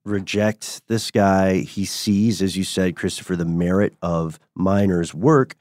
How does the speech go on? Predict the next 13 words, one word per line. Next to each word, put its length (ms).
and 320
he 340
continues 680
to 100
visit 360
him. 340
He 260
says, 580
"You 120
know 120
what? 240
Nobody's 580
perfect, 600